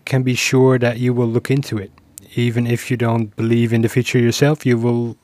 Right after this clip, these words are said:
see if it's possible to put in there. So, um, whatever you decide to put in there,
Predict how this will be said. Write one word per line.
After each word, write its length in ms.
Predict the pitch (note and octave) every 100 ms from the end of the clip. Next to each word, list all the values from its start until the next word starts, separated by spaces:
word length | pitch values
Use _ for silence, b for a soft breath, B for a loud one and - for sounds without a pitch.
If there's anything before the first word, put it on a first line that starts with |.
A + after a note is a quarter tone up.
| _ -
see 440 | - - C3+ B2+ B2+
if 160 | -
it's 240 | C3+ - -
possible 480 | C#3+ C#3+ D#3 C#3+ D3+
to 140 | -
put 180 | - D#3+
in 140 | E3
there. 180 | A#2 G#2
So, 320 | - A2+ A2 G#2+ B B B B B B B -
um, 680 | A2 G#2 G#2 G#2 G2+ G2 G2 _ _ _
whatever 420 | G#2+ A2 D3+ D#3
you 220 | C3+ A#2 G#2 G#2+ -
decide 420 | A2 A2+ G#2 G2+
to 100 | -
put 220 | - A2
in 160 | G2+ G2+
there, 280 | G2 G2